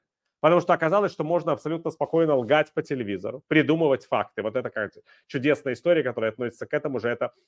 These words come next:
уничтожение этого малайзийского самолёта, российской ракеты, где они придумывали одну версию нелепее другой.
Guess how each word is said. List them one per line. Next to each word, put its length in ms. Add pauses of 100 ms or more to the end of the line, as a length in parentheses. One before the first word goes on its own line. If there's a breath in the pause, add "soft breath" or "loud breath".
(120)
уничтожение 760
этого 180
малайзийского 600
самолёта, 560
российской 500
ракеты, 440 (300)
где 180
они 140
придумывали 840 (120)
одну 640
версию 640
нелепее 480
другой. 460